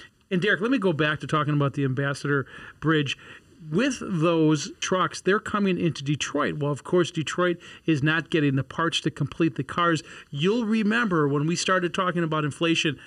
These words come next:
maybe six months to a year ago, we started to say semiconductors aren't getting into the cars, therefore car prices are going up, therefore used car prices are going up. We're back there because a lot of these manufacturers in Detroit are shutting down.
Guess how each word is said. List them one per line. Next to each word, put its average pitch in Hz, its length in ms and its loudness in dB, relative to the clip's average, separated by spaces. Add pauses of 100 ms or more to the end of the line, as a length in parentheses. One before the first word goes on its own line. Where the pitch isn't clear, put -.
(200)
maybe 196 600 2
six - 360 -2
months 180 280 0
to 160 180 2
a 139 40 0
year 165 260 2
ago, 143 320 -2 (260)
we 156 80 -6
started 165 400 0
to 156 80 -4
say 147 400 -2 (300)
semiconductors 165 880 0
aren't 147 220 0
getting 147 200 2
into 131 140 -2
the 135 80 -4
cars, 180 480 0 (220)
therefore 156 320 -2
car 156 260 -2
prices 151 400 -4
are 139 100 -6
going 143 300 -4
up, 151 160 -2
therefore 170 340 2
used 196 360 2
car 165 160 0
prices 151 440 -2 (260)
are 160 80 0
going 151 260 0
up. 156 160 -4 (300)
We're - 140 0
back 277 380 -4
there 170 160 2
because 147 280 -2
a 143 60 -4
lot 175 120 0
of 196 120 0
these 143 120 -2
manufacturers 156 760 0
in 139 80 -4
Detroit 135 340 -4
are 131 80 -4
shutting 135 300 -4
down. 131 220 -8